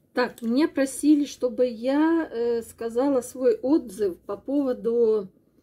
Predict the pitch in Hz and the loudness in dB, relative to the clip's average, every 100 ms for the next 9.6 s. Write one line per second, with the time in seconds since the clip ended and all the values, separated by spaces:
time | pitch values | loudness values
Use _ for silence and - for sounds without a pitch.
0 | _ _ _ _ _ - 226 - 247 254 | _ _ _ _ _ -10 -8 -6 -2 0
1 | 233 240 277 349 285 226 214 190 202 202 | 0 4 4 4 2 0 -2 -4 -4 -2
2 | 233 262 269 262 - 208 214 - 214 208 | 0 2 0 -2 -6 -12 -12 -10 -10 -6
3 | 202 185 - _ _ _ _ _ _ _ | -6 -6 -10 _ _ _ _ _ _ _
4 | _ _ _ _ _ _ _ _ _ _ | _ _ _ _ _ _ _ _ _ _
5 | _ _ _ _ _ _ _ _ - 185 | _ _ _ _ _ _ _ _ -10 -4
6 | 220 202 247 208 - 196 175 - 233 311 | -4 -4 -4 -6 -6 -8 -8 -6 -4 -2
7 | 311 - 208 196 196 - 226 196 - 180 | -4 -10 -8 -8 -6 -4 -2 -2 -2 -4
8 | 185 196 214 214 202 190 - 208 208 202 | -2 -4 -4 -2 -2 -4 -4 -4 -2 0
9 | 240 453 311 185 202 302 | 2 2 0 -4 -4 -4